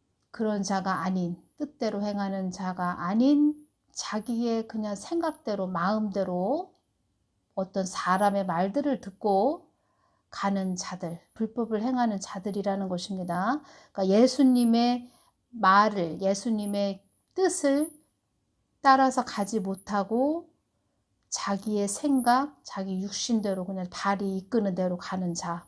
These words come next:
불법을 행하는 자라는 것입니다. 중요한 말씀입니다. "그러므로 누구든지 나의 이 말을 듣고 행하는 자는 그 집을 반석 위에 지은 지혜로운 사람 같으리니,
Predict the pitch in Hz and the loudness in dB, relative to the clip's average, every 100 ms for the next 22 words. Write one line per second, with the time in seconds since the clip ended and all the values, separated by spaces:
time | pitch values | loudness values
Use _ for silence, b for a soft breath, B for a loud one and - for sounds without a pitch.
0 | - 226 240 247 226 208 220 220 202 185 | -2 0 0 0 0 -2 -4 -4 -4 -6
1 | - 185 190 190 180 196 196 175 165 175 | -4 -2 -2 -2 -4 -4 -4 -4 -2 -2
2 | 254 - _ _ _ _ _ _ _ _ | -2 -4 _ _ _ _ _ _ _ _
3 | _ _ _ _ _ - - 254 269 254 | _ _ _ _ _ -6 6 8 8 8
4 | 196 220 - 226 208 196 208 202 214 220 | 6 4 2 2 2 2 2 0 2 4
5 | 214 208 202 220 233 233 233 226 240 214 | 4 2 0 0 2 2 4 4 2 4
6 | 208 214 208 214 233 254 240 226 214 226 | 6 6 2 2 4 6 6 6 4 4
7 | 220 214 - 208 196 202 202 190 190 190 | 2 -2 -6 -2 0 0 -2 -2 0 0
8 | 185 185 175 185 190 180 180 180 - 208 | 0 -2 -4 -6 -4 -2 -2 -2 -2 0
9 | 226 226 226 214 214 202 202 - 202 190 | 0 2 0 0 0 0 -2 -2 0 0
10 | 190 254 339 - - 208 196 190 190 185 | 0 0 -2 -4 -2 2 2 0 -2 -4
11 | 190 185 185 - - _ - 269 226 185 | -4 -4 -4 -6 -12 _ -6 -2 0 0
12 | 185 180 180 180 | 2 2 2 0